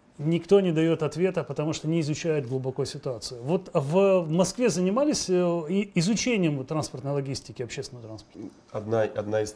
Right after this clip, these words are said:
Speaker 2: тех практик, которые мы постоянно внедряем, и то, что мы постоянно делаем, мы на регулярной основе, э, город, э, получает от, э,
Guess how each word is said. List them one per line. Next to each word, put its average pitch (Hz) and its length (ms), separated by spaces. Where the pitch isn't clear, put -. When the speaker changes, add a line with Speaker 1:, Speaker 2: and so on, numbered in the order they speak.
Speaker 2:
тех 113 180
практик, 110 400
которые 95 300
мы 92 80
постоянно 95 400
внедряем, 98 460
и - 20
то, 90 100
что 92 160
мы 82 60
постоянно 92 260
делаем, 127 200
мы 98 60
на 101 60
регулярной 101 480
основе, 139 480
э, 90 380
город, 120 340
э, 87 680
получает 92 600
от, - 240
э, 85 760